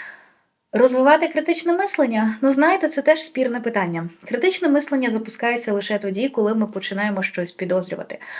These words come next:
Бо якщо ми нічого не підозрюємо, якщо, а, немає так званого тригеру підозри, ми приймаємо інформацію як правдиву. А якщо ми до всього будемо ставитись з підозрою,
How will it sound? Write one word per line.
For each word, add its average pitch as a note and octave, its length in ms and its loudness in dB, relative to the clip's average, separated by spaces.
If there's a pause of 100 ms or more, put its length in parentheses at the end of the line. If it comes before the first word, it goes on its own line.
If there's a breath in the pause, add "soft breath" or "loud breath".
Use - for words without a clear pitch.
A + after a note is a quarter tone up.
(200 loud breath)
Бо A3 100 6
якщо E4 500 2
ми B3 540 2
нічого A#3 380 0
не B3 160 0
підозрюємо, F3 640 -4
якщо, C#4 640 2 (360 loud breath)
а, A3 220 2
немає B3+ 480 4
так A3+ 160 -4
званого G#3+ 800 2
тригеру B3+ 340 2
підозри, F#3 580 -2
ми D4+ 140 2
приймаємо E4 440 2
інформацію A3+ 580 -4
як G3+ 160 -4
правдиву. E3+ 480 -6 (300 loud breath)
А A3 80 2
якщо C#4 300 2
ми D#4+ 120 6
до A3+ 120 2
всього D#4 540 4
будемо G#3+ 320 -4
ставитись F#3 460 -4
з - 40 -12
підозрою, F3 540 -2